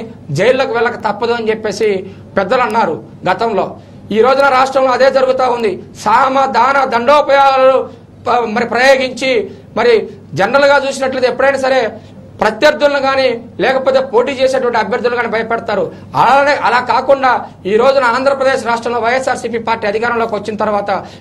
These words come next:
ప్రజలను కూడా బెదిరించినటువంటి సంఘటనలు అనేకం చూసాం.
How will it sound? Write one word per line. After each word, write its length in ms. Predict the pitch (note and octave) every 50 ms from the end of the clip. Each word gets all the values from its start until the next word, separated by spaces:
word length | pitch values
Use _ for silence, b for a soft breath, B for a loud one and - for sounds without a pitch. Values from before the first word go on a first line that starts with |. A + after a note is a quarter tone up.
| B - -
ప్రజలను 400 | F#3+ G#3 G3+ D4 D4+ D4+ D#4 D4+
కూడా 200 | D4+ D4 D4 C#4+
బెదిరించినటువంటి 1080 | - B3+ C4 C4 C4+ C4 B3+ B3 A#3 B3+ A3 A3+ B3+ B3+ - A#3+ A#3+ A#3 G#3+ G#3+ B B B B - -
సంఘటనలు 420 | A3 G#3+ A#3+ C4+ C4+ B3+ B3 A#3+
అనేకం 440 | A#3 G3+ A3 B3 A#3+ A#3+ A3+ A3 G#3+ G#3 A#3
చూసాం. 280 | A#3+ A#3 B3 G#3 -